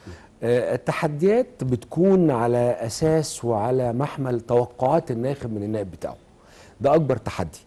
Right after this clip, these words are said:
آه، الناخب دايمًا بيتوقع إن ال-، المرشح بتاعه بيكون عنده نوعين من الخدمات، نوع الخدمات التشريعية اللي هي بيحل بيها المشاكل من جذورها،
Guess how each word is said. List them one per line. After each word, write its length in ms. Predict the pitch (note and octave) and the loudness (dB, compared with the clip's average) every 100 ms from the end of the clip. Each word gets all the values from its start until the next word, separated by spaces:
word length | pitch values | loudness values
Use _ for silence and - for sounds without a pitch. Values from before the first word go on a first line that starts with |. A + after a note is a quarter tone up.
| - - - - | -20 -20 -20 -12
آه، 840 | - A2+ A#2 A2+ A2 A2 A2 A2 A2+ - - | -2 4 6 6 4 2 2 0 -2 -8 -6
الناخب 480 | C3+ D#3+ F#3 C#3+ A#2+ | 2 2 2 -2 0
دايمًا 280 | C#3 D#3+ D3+ | 2 4 2
بيتوقع 920 | C#3+ G#2+ G2 A#2 - - C3+ C3+ G2 | 2 0 2 0 0 0 2 0 -2
إن 180 | G#2 G#2 | -6 -4
ال-، 960 | G#2+ G#2+ G#2+ G2+ G2+ G2 G2 G2 G#2+ G2+ | -2 -2 -4 -6 -6 -4 -4 -4 -6 -6
المرشح 560 | G#2 A#2 C#3 - - | -2 0 0 -2 -10
بتاعه 500 | F#2 - B2 C#3 C#3 D3 - - - - | -10 0 2 4 0 -2 -16 -20 -20 -6
بيكون 720 | G#2+ A#2+ C3 E3 F3+ F3 D#3+ | -4 -2 4 6 6 6 4
عنده 380 | C#3 A2 D#3+ D3+ | 4 2 2 4
نوعين 300 | C#3 C3 F3 | 4 2 2
من 80 | C3+ | 0
الخدمات، 540 | G2+ - F#2+ E2 - - | -2 -6 -6 -6 -10 -8
نوع 220 | A#2 C#3 | -2 0
الخدمات 340 | G2+ - A2+ C3 | 0 -2 -2 -2
التشريعية 680 | - G#2 - G#2+ B2 G2 F#2 - - - - | -4 -10 -4 0 2 0 -6 -14 -20 -18 -8
اللي 160 | A2 G#2+ B2 A2 | -2 0 2 2
هي 60 | G#2 | 0
بيحل 480 | F#2 E2+ - D#3+ B2+ | -2 -8 -4 -4 -2
بيها 220 | A#2+ B2 | -2 -4
المشاكل 400 | G#2+ G2 A#2 G#2+ | -4 -6 -6 -4
من 200 | G#2 G2+ | -4 -4
جذورها، 340 | F#2+ B2 D3+ | -2 0 -2